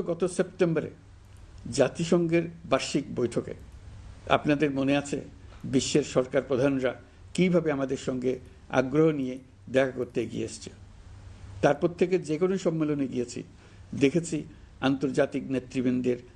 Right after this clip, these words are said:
আগ্রহ কীভাবে ক্রমেই বেড়ে চলেছে। জানুয়ারি মাসে সুইজারল্যান্ডের ডাভোসে গিয়েছিলাম। এই সম্মেলনে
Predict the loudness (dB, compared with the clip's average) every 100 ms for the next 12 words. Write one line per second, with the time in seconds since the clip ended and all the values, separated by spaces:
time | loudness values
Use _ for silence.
0 | -8 -2 -2 0 0 0 -6 -16 -12 0
1 | 0 2 0 -4 -10 -20 -20 -2 2 4
2 | 4 2 -2 -6 -8 -12 -14 -20 -20 -20
3 | -20 -16 -2 2 4 4 2 0 -2 -2
4 | -2 -2 2 2 2 -2 -2 -2 -2 -2
5 | -2 -2 0 -2 -2 -6 -8 -14 -20 -20
6 | -20 -20 -20 -20 -20 -18 -18 -18 -6 4
7 | 4 4 2 2 2 2 0